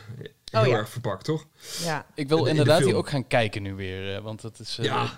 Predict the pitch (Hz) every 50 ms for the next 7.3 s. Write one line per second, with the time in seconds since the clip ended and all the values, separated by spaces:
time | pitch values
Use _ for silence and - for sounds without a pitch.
0 | - - 123 123 123 - - 131 123 127 139 131 120 120 127 123 - 131 127 -
1 | 151 143 - - 165 165 147 117 120 107 101 95 - 92 90 87 87 87 - -
2 | 107 104 - - 110 - - 117 113 110 110 135 143 143 - - 143 156 - -
3 | - _ _ _ - - - - _ _ _ - 143 147 156 180 180 156 175 185
4 | 165 156 - 160 139 - - 127 - - - 156 147 123 117 131 131 123 - 131
5 | 127 131 135 127 127 120 - - 135 131 123 117 110 - - - _ _ _ _
6 | _ _ _ _ _ _ - 104 107 110 107 110 107 104 98 117 117 107 101 98
7 | - - - - -